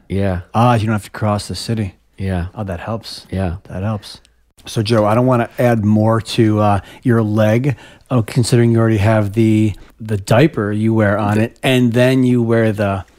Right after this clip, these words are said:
Speaker 2: sleeve
Speaker 1: Yes.
Speaker 2: that goes from top to bottom. But I'm curious,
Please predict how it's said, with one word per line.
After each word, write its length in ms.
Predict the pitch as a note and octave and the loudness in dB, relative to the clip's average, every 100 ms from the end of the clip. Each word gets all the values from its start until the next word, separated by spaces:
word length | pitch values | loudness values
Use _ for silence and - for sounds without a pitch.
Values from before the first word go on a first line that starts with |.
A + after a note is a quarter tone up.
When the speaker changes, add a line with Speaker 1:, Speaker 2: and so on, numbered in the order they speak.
| _ | _
Speaker 2:
sleeve 720 | - - D3 C#3+ G#2+ G2+ A#2 - | -10 -6 0 0 2 -2 -6 -2
Speaker 1:
Yes. 240 | G#2+ D#2 | -2 0
Speaker 2:
that 100 | B2 | -2
goes 140 | A#2+ G#2 | -2 -2
from 80 | G2+ | -2
top 140 | G#2+ | -2
to 80 | G#2+ | 0
bottom. 240 | G#2 G#2+ | 0 0
But 120 | A2 | 0
I'm 160 | A2+ A2+ | 0 0
curious, 560 | - - F3+ D3+ G#2+ | -4 -2 0 0 -2